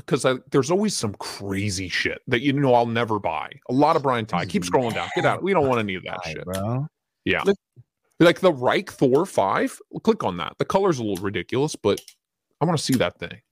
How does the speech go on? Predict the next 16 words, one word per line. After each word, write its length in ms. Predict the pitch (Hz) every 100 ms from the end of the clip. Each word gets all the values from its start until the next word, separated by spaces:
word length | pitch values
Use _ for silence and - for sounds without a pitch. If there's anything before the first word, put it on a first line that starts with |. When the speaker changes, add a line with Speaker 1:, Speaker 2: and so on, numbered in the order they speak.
| _ -
Speaker 2:
The 120 | 131 123
Reich 380 | 120 120 139 -
Thor 480 | - - 123 123
five. 500 | 113 - 123 113 107
Speaker 1:
So 140 | 98 135
that's 420 | 113 139 185 202
an 80 | 214
Speaker 2:
Not 120 | -
Speaker 1:
integral, 500 | 147 165 104 117 104 90
Speaker 2:
purple. 80 |
Speaker 1:
I 100 | 110
believe. 920 | 101 101 101 113 123 87 - - - - _ _ _ _
Speaker 2:
Let's 180 | 101 101
see. 760 | - - 107 101 92 87 98 104 _ _ - - _ _ -
Glass 280 | 120 117
Speaker 1:
I'm 0 | 120